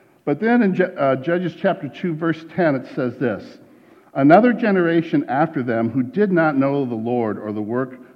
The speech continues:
that he had done for Israel." Another generation rises up, and for some reason they hadn't done a good job, and this is something that happens, and parents, I just want to challenge you and encourage you with your responsibility of passing these things down to the next generation.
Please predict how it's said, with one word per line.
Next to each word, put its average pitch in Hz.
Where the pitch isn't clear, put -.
that 123
he 120
had 120
done 107
for 117
Israel." 98
Another 175
generation 160
rises 165
up, 123
and 143
for 135
some -
reason 190
they 147
hadn't 170
done 202
a 185
good 180
job, 175
and 127
this 127
is 151
something 165
that 151
happens, 147
and -
parents, 160
I 143
just 147
want 143
to -
challenge 139
you 143
and 131
encourage 143
you 127
with 139
your 120
responsibility 139
of 113
passing 156
these 143
things 147
down 143
to -
the 123
next 123
generation. 127